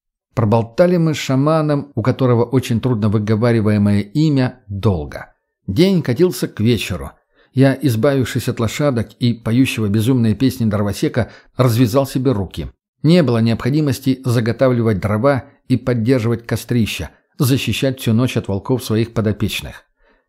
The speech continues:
Перебравшись из Кунга-Урала в кабину водителя, я неплохо перекусил, запасов хватало.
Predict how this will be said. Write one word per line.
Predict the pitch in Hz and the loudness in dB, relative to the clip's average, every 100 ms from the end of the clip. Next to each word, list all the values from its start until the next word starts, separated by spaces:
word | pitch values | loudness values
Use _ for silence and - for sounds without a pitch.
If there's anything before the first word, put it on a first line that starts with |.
| _ | _
Перебравшись | - 113 120 135 127 127 120 | -2 0 0 0 -2 -4 -4
из | 104 | -6
Кунга-Урала | 139 127 110 107 120 113 | 0 2 2 2 0 0
в | 95 | 0
кабину | 120 113 113 | 0 2 2
водителя, | 98 98 147 110 101 87 - _ _ | 0 -2 -2 -2 -2 -4 -14 _ _
я | 123 | 2
неплохо | 127 123 127 117 | 2 2 -2 -2
перекусил, | 110 117 113 113 120 - 90 67 - _ _ | -2 0 0 -2 -6 -4 -6 -6 -16 _ _
запасов | 139 151 120 - 104 | -2 0 -2 -4 -8
хватало. | - 107 - 73 62 | -2 -4 -2 -6 -8